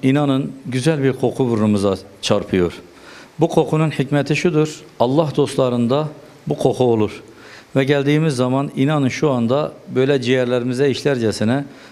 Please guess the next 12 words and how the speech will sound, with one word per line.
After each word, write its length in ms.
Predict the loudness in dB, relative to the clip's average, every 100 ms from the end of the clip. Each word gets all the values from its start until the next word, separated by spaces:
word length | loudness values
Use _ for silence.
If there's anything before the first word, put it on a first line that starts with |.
| -6 -4
mükemmel 500 | 0 2 2 0 0
bir 100 | 0
koku 320 | -2 0 2
var. 160 | 2 -2 -14 -20 -20 -20 -20 -14 -8
Siz 300 | 0 0 2
de 120 | 2
buraya 260 | 2 2 2
gelin, 420 | 2 0 -2 -4 -2
gelin 460 | 0 2 0 -2 -6
burada 420 | -2 0 0 0
dua 220 | 0 2
edin, 360 | 0 0 -2